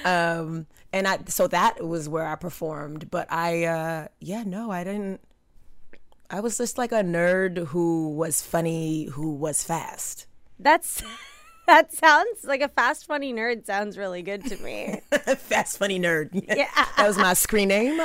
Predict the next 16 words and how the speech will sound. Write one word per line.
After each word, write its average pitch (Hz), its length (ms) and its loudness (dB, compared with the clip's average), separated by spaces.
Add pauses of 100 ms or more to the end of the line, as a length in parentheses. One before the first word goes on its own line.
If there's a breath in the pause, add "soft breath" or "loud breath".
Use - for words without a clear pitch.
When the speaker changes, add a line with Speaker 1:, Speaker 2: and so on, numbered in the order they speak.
(160)
Speaker 1:
Um, 196 720 6
Speaker 2:
<laughs> - 60 -20
What 392 260 6
was 359 300 12
your 370 160 6
screen 294 480 0
name? 233 500 0 (460 soft breath)
Speaker 1:
It 214 100 2
was 214 180 0
Sister - 360 2
Girl 196 640 6
zero 190 340 2
three 185 240 -2
zero. 170 540 0
<laughs> - 60 -4
Speaker 2:
Wait, 233 80 2